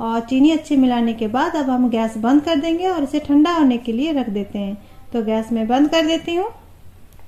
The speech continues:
तो जब तक हमारा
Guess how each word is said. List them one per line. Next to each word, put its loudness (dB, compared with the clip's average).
तो -4
जब -4
तक 0
हमारा 2